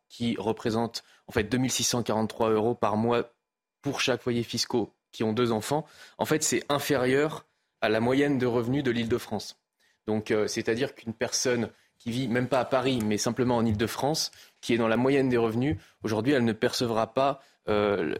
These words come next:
la, l'intégralité de cette, euh, allocation de rentrée scolaire. Elle, euh, se verra, euh, comme vous l'avez dit dans votre reportage, euh,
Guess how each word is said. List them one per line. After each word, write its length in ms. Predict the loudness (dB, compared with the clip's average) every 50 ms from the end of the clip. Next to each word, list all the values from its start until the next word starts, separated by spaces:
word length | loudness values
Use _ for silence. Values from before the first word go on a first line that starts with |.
| -6 -6 -4
la, 480 | 0 2 2 2 2 2 2 0 -2 -2
l'intégralité 800 | 0 -2 -2 0 0 0 2 2 2 0 -2 -2 0 0 0 2
de 80 | 0
cette, 300 | -2 -2 -2 -4 -2 0
euh, 160 | 0 0 2 2
allocation 720 | 2 0 0 0 0 0 -2 -2 -2 -4 -2 -2 -4 -4 -6 -12 -20 _ _ -2
de 80 | 0
rentrée 240 | 0 0 0 -2 -4
scolaire. 340 | -4 -2 -2 0 0 -2 -4 -8 _ -6
Elle, 180 | -6 -4 -2 0
euh, 180 | 0 -2 -2
se 160 | -4 -4 -6
verra, 480 | -2 -2 -2 0 2 0 2 0 0 -2 -6 -14 _ _ _ _ -8 -6
euh, 160 | -4 -4 -4 -6 -8 -6
comme 160 | -4 -2 -2 0
vous 80 | 0
l'avez 220 | 0 2 2 0 0
dit 80 | 0
dans 120 | 0 0 0
votre 220 | -2 -4 -4 -6
reportage, 480 | -4 -4 -4 -4 0 0 0 0 -2 -6 _ _ _ _ _ -8
euh, 140 | -6 -6 -4